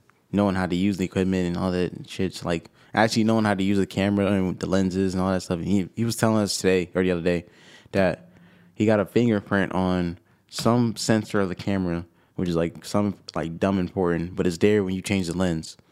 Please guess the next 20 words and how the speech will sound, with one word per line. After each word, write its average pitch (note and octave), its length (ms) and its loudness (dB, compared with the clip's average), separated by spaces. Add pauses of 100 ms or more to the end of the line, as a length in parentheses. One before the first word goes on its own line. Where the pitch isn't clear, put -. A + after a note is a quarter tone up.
(380)
And F#2 100 -6
I'm G2 100 0
thinking, G2 260 0
and G2 100 2
he G#2 60 0
said F#2+ 380 0 (720)
he A2 80 0
said C3 200 2
it, A#2+ 80 2
like, G#2+ 160 2
if G#2 60 -4
you A#2 100 2
wipe G#2 240 4
it B2+ 40 -2
or A#2+ 60 -4
some B2+ 160 0
shit, C#3 320 0
that G2+ 180 -2
shit G2+ 140 0
can F2 240 0